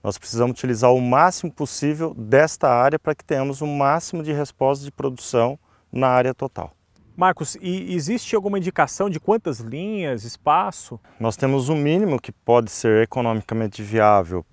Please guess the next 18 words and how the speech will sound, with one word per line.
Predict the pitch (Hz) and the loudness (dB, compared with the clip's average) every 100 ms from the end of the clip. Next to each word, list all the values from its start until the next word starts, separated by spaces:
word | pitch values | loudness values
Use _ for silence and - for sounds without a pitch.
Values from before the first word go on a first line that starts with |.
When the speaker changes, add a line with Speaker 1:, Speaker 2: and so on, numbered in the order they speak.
| _ - | _ 2
Speaker 1:
para | 117 120 113 98 - | 6 8 8 4 0
a | 107 | -2
meiose, | 104 107 110 107 127 156 107 92 80 _ - _ - | -2 0 0 4 4 4 2 -6 -8 _ -20 _ -6
neste | 107 113 - | -2 -2 -4
caso | - 107 107 104 92 98 - | -2 2 4 4 0 -6 -4
um | 117 123 | -2 -2
para | - 110 | 0 2
oito, | 101 107 139 - 98 82 - _ _ _ _ _ | 4 2 -2 -6 -10 -10 -14 _ _ _ _ _
né, | 101 107 - | -6 -6 0
até | 135 139 - 127 131 165 - | 2 2 2 4 4 2 -2
um | 135 | -4
para | 127 117 | 0 -2
vinte, | 92 101 143 131 - | -2 -6 -6 -6 -6
um | 135 151 | -6 -8
para | _ 147 | _ -6
vinte | 139 147 | -4 -8
e | - | -2
quatro. | 139 107 - - | 2 2 0 -20